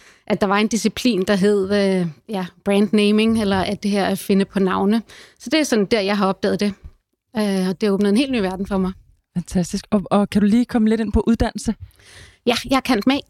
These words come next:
Speaker 1: i moderne kultur og kulturformidling.
Speaker 2: Fordi det er jo egentlig en meget interessant ting lige at starte med at sige. Der er jo ikke, der findes jo ikke rigtig noget, øh, sted, man kan gå i skole og blive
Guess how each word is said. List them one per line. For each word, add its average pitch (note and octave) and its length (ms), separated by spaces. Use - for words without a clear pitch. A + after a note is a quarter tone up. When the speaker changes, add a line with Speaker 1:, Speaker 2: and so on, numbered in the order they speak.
Speaker 1:
i B3 80
moderne A3+ 360
kultur C4 380
og A#3+ 220
kulturformidling. B3 680
Speaker 2:
Fordi G#3+ 480
det A#3 60
er - 20
jo A#3+ 140
egentlig A3+ 240
en G#3 100
meget G3 200
interessant G3+ 420
ting - 200
lige G#3+ 240
at F#3 60
starte D#3+ 300
med F3+ 80
at E3 60
sige. F3+ 240
Der F3 140
er D#3+ 80
jo E3 100
ikke, F#3 340
der F3+ 60
findes A3 300
jo A#3+ 60
ikke - 140
rigtig G#3+ 240
noget, G3 440
øh, D#3+ 240
sted, F#3+ 240
man G3+ 140
kan F3+ 100
gå F3+ 120
i E3+ 60
skole F#3 560
og F3 80
blive E3 300